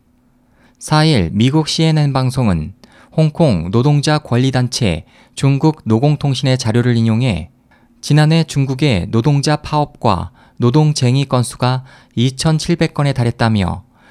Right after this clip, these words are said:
전년보다 두 배 이상 늘어났다고 보도했습니다. 중국 노공통신에 따르면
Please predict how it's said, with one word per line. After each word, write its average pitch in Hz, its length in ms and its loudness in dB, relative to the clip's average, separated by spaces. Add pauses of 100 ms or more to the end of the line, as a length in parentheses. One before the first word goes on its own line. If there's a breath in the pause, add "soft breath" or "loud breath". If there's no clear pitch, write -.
(240 soft breath)
전년보다 147 560 2
두 135 220 -2
배 147 140 4
이상 147 300 0
늘어났다고 127 640 -2
보도했습니다. 98 920 -2 (880 soft breath)
중국 156 420 0
노공통신에 139 680 0
따르면 123 580 0